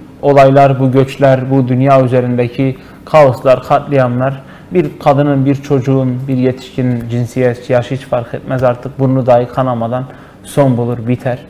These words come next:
Orta Doğu'ya barış gelmesini isteyeceğim ama bu biraz imkansız bir şey olacak hepimiz için. Kendi hayatlarımıza barış gelsin diyelim. E, bir kitap öneride-, önerisinde bulunacağım. Daha sonrasında bugünlük veda edeceğim programa. Bu anlattıklarımla ilgili hep kitabın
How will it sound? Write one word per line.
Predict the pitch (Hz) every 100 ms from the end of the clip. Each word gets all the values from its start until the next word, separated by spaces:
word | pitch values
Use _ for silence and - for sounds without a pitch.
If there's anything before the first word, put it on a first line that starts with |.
| - - - - - - -
Orta | 143 139 151
Doğu'ya | 143 143 143
barış | 143 139
gelmesini | 147 131 131 127 135
isteyeceğim | 139 139 127 123 139
ama | 135 135 131
bu | 135 135
biraz | 131 131 123
imkansız | 127 120 127 117 131 117
bir |
şey | 113 131
olacak | 117 117 113
hepimiz | - 110 123 110
için. | 110 - 143 - - -
Kendi | - 151 165
hayatlarımıza | 175 160 156 151 147 143 160 135
barış | 120 110
gelsin | 127 117 110 117
diyelim. | 110 110 139 - - - -
E, | 127
bir | 147
kitap | 147 - 165
öneride-, | 170 170 160 165 180
önerisinde | 156 151 151 151 160 165
bulunacağım. | 151 139 127 147 151 -
Daha | 143 139
sonrasında | 143 131 127 127 127 143 143 - - - -
bugünlük | 127 127 139 139
veda | 135 135 143
edeceğim | 123 113 117 113
programa. | 123 110 117 139 151 - -
Bu | 156
anlattıklarımla | 165 156 151 - 160 165 170 160
ilgili | 151 160
hep | 170 180 -
kitabın | - 147 160